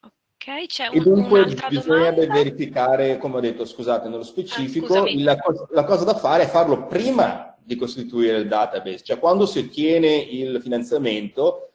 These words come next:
Speaker 2: si lavora sul memorandum of understanding o sul consortium agreement, e quello è il momento di chiarire questo, perché farlo ex post, eh, scusate l'espressione, ma è un gran casino, cioè ci vuole, mm,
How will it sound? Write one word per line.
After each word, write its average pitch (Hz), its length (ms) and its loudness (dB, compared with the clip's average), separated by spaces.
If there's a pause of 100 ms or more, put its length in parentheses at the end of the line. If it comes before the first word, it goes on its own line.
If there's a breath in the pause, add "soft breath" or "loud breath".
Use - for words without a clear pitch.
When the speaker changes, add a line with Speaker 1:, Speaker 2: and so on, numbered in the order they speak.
Speaker 2:
si - 180 -8
lavora 147 360 6
sul 127 280 0
memorandum 117 1000 0
of 117 120 -2
understanding 117 760 -4
o 113 40 -4
sul 113 300 -14
consortium 131 680 -4
agreement, 120 560 -4 (200 soft breath)
e - 140 -14
quello 165 260 6
è - 40 6
il 127 40 2
momento 110 380 0
di 107 100 -10
chiarire 101 460 -4
questo, 104 320 -8
perché - 240 -12
farlo 165 300 4
ex 151 220 0
post, - 680 0 (400 soft breath)
eh, 127 160 0
scusate 135 380 0
l'espressione, 147 460 0
ma 127 80 4
è 113 40 4
un 113 60 0
gran 117 240 2
casino, 107 680 -4
cioè 95 220 -10
ci - 160 -20
vuole, 120 800 2
mm, 117 320 -10